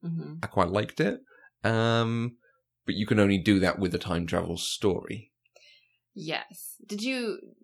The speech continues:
Speaker 1: did you think that they would save him, or did you think that Cable was gonna have to kill him?
Speaker 2: I thought they'd save him up until the bit where he blasts them out of the building and they hi-, hide under the slide. And at
Speaker 1: Mm-hmm.
Speaker 2: that point, I was like,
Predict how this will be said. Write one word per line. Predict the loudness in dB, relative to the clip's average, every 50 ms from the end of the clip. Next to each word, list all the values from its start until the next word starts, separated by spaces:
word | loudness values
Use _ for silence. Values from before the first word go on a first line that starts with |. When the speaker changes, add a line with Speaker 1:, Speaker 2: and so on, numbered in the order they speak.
| -20 _
Speaker 1:
did | -8 -6 -2
you | -2 -2
think | -4 -2 -2 -4 -4 -4 -4 -8 -6
that | -6 -4 -2
they | 0 0 2
would | 0 0 -2
save | -4 -4 -4 -4 -4 -6
him, | -8 -10 -8 -8 -8 -10 -12 -12
or | -8 -4 -4 -4
did | -4 -6 -8 -6
you | -6 -6 -6 -4
think | -4 -4 -4 -6 -8 -8
that | -6 -4 -4 -4 -6 -6
Cable | -8 -8 -6 -6 -6 -6 -4
was | -6 -8 -8
gonna | -8 -10 -8 -8
have | -10 -12 -14
to | -16 -16
kill | -14 -12 -12 -12
him? | -12 -12 -14 -14 -16 -16 -14 _ 0
Speaker 2:
I | 0 2 4 4 4 4 2 2 0 -4 -12 _ -20 -20 -10 -2
thought | 2 4 6 6 6 4
they'd | 2 2 2 2
save | -2 -2 0 2 4 6 6 4 4 2
him | 0 0 0 0 -2 -4 -8 _ -4 -2
up | -2 -2 -2 -4
until | -2 -2 -2 -4 -2 0 2 2 4 4 2 2 -2 -4 _ _ _ _ _ _ _ _ _ _ _ _ _ _ _ -2
the | 0 4
bit | 6 6 6 6
where | 4 2
he | 2 0
blasts | 2 4 6 6 6 4 0 -2
them | -2 -2 2 2
out | 2 2 2
of | 2
the | 2
building | 4 4 4 4 4 2 0
and | 0 0
they | 0
hi-, | 0 0 0 0 0 -2
hide | 0 2 2 2 2
under | 0 -2 -2 -2
the | -2 -2
slide. | -2 0 0 0 0 0 -4 -6 -10 -10 -4 0
And | 2 2
at |
Speaker 1:
Mm-hmm. | 6
Speaker 2:
that | 6 6 6 6
point, | 2 4 4 4
I | 4
was | 4 4
like, | 4 4 4 2 -4